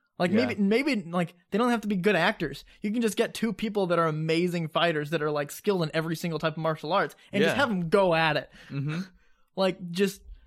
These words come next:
Speaker 1: something, and, and, like, back to the very beginning, like, how they're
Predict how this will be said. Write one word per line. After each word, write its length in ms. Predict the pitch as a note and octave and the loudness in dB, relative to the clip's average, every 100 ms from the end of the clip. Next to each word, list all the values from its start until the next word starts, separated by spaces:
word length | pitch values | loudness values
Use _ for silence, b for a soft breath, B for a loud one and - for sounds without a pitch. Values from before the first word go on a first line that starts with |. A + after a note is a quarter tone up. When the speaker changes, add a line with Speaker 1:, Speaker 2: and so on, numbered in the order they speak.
| - - | -20 -16
Speaker 1:
something, 840 | - A3 A#3 A#3 A#3 G#3 G3 F3 - _ _ _ _ _ _ - | -4 -2 -2 0 0 2 0 -2 -8 _ _ _ _ _ _ -2
and, 300 | F#3+ F3 E3 _ _ _ _ - | 0 0 -4 _ _ _ _ -2
and, 180 | G3+ | 0
like, 220 | F#3 F#3+ E3+ | 2 0 2
back 240 | F3 G3 | 2 2
to 100 | G3+ | 0
the 120 | F#3 | 0
very 180 | E3 F3+ | 0 0
beginning, 360 | D#3 D3+ F#3 D#3 | 0 -2 -2 -4
like, 160 | C#3+ | -4
how 160 | D#3 D#3+ | -2 0
they're 520 | D#3 D3 C#3 C3+ - | 0 0 -2 -4 -8